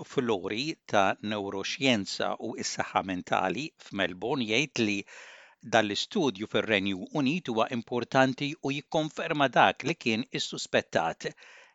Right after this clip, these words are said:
Jgħid li dawk li jiżviluppaw il-covid moħħhom ibati aktar biex jikkonċentraw minn dawk li ma jkunux ittieħdu mill-virus. Għalhekk hemm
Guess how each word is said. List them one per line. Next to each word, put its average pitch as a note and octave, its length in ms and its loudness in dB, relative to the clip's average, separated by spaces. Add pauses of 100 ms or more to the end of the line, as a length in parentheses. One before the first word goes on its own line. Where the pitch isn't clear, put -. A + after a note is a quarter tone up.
(140)
Jgħid A#2 400 6
li F#2 160 0
dawk C#3+ 320 0
li A#2+ 80 0
jiżviluppaw G2 800 -4
il-covid G2+ 720 -4 (220)
moħħhom D#3 440 -2 (220)
ibati G#2 480 4
aktar - 340 -4
biex G2 280 -6
jikkonċentraw G2 840 0
minn F3+ 160 -4
dawk F#3 340 -4
li A#2 140 0
ma A#2+ 160 0
jkunux A#2+ 420 -2
ittieħdu A#2 520 -4
mill-virus. G#2 840 2 (720)
Għalhekk C3+ 500 4
hemm A2 180 2